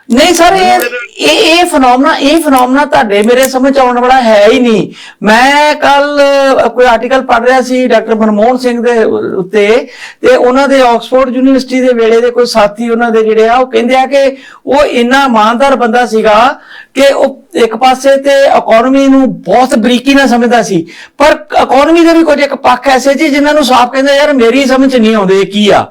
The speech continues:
Speaker 1: ਏਦਾਂ ਹੀ ਅਮਰਤਿਆ ਸੇਨ ਬਾਰੇ ਵੀ ਕਿਹਾ ਜਾਂਦਾ ਆ। ਉਹ ਕਹਿੰਦਾ ਕਿ ਜਿਹੜੀ ਇੰਡਸਟਰੀਅਲ ਰੈਵੋਲੂਸ਼ਨ ਤੋਂ ਬਾਅਦ ਜਿੱਦਾਂ ਦਾ ਪੂੰਜੀਵਾਦ ਆਇਆ ਸੀਗਾ, ਅਹ, ਜਿਹੜੀ ਇੰਡਸਟਰੀਅਲ ਇਕਨੋਮੀ ਪੈਦਾ ਹੋਈ ਸੀ, ਉਹਦੇ ਬਾਰੇ ਤਾਂ ਮੈਂ ਗੱਲ ਕਰ ਸਕਦਾ, ਪਰ ਜਿਹੜੀ ਆ ਫਾਈਨੈਂਸ਼ੀਅਲ ਇਕਨੋਮੀ ਆ ਗਈ ਆ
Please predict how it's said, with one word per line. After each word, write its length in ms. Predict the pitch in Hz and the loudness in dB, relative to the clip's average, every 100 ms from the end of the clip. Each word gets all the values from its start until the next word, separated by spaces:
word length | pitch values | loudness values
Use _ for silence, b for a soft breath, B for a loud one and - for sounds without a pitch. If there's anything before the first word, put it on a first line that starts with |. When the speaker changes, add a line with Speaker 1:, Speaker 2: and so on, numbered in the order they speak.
| B B B B - | B B B B -2
Speaker 1:
ਏਦਾਂ 220 | 220 294 | 2 2
ਹੀ 300 | 302 302 294 | 4 2 2
ਅਮਰਤਿਆ 360 | 247 226 269 269 | 0 0 0 0
ਸੇਨ 220 | 277 277 | 0 2
ਬਾਰੇ 200 | 277 277 | 2 0
ਵੀ 120 | 285 | 0
ਕਿਹਾ 200 | 262 254 | 0 0
ਜਾਂਦਾ 400 | 247 220 214 196 | 0 0 2 0
ਆ। 80 | - B B | -2 B B
ਉਹ 140 | 269 269 | -4 0
ਕਹਿੰਦਾ 300 | 277 302 311 | 0 2 0
ਕਿ 120 | 311 | -2
ਜਿਹੜੀ 200 | 302 320 | -4 -2
ਇੰਡਸਟਰੀਅਲ 640 | - 226 233 - 277 285 | 0 0 0 -2 -2 -2
ਰੈਵੋਲੂਸ਼ਨ 540 | 277 277 277 269 277 269 | 0 0 0 0 0 0
ਤੋਂ 140 | 262 | 0
ਬਾਅਦ 600 | 233 226 247 254 247 254 | 0 2 2 2 0 0
ਜਿੱਦਾਂ 360 | 220 226 233 247 | 0 -2 0 0
ਦਾ 100 | 262 | -2
ਪੂੰਜੀਵਾਦ 640 | 233 233 214 247 240 240 | 0 0 2 2 2 2
ਆਇਆ 280 | 226 208 220 | 2 2 2
ਸੀਗਾ, 480 | 214 220 175 147 - B B B | 0 -2 0 0 -4 B B B
ਅਹ, 560 | B - - 740 226 | B -8 0 2 2
ਜਿਹੜੀ 260 | 196 233 262 | 0 0 0
ਇੰਡਸਟਰੀਅਲ 460 | 240 240 247 285 | 0 0 0 0
ਇਕਨੋਮੀ 400 | 277 262 262 262 | 0 0 0 0
ਪੈਦਾ 340 | 262 240 208 220 | 0 2 2 2
ਹੋਈ 140 | 196 | 0
ਸੀ, 300 | 180 180 147 B B B - | -2 -6 -6 B B B -2
ਉਹਦੇ 260 | 277 311 381 | 0 2 2
ਬਾਰੇ 200 | 330 311 | 2 2
ਤਾਂ 100 | 311 | 0
ਮੈਂ 120 | 285 | 0
ਗੱਲ 200 | 247 233 | 2 2
ਕਰ 200 | 220 214 | 0 0
ਸਕਦਾ, 540 | 226 214 226 196 135 B B B | -2 0 0 0 -4 B B B
ਪਰ 140 | 294 | 0
ਜਿਹੜੀ 280 | 294 302 330 | 2 2 4
ਆ 80 | 330 | 2
ਫਾਈਨੈਂਸ਼ੀਅਲ 600 | - 269 233 214 208 285 | 2 0 0 -2 0 2
ਇਕਨੋਮੀ 400 | 302 294 311 330 | 2 2 2 2
ਆ 140 | 302 269 | 2 2
ਗਈ 160 | 269 | 0
ਆ 280 | 269 233 - | 0 0 -6